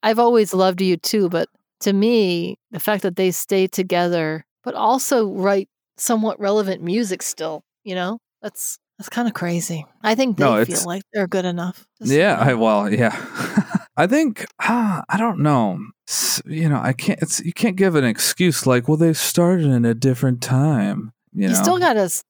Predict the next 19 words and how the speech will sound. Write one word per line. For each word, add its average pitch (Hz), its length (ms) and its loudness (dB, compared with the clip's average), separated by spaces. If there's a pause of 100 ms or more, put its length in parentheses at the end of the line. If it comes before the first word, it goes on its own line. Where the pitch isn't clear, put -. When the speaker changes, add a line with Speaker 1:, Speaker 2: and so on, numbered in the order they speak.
(160)
Speaker 1:
love 220 420 0
what 208 140 0
you're 190 120 -2
doing 208 400 0
together, 175 680 -2 (240)
you 185 120 -2
know? 180 260 0
Speaker 2:
Right. 165 340 0 (120)
Speaker 1:
And 202 100 0
there's 214 140 2
Speaker 2:
But - 20 2
look 196 140 2
Speaker 1:
been 220 100 2
Speaker 2:
at, 139 60 2
honestly, 196 320 4
Speaker 1:
times 151 100 4
Speaker 2:
I - 20 -18
think 208 180 2
the, 202 440 0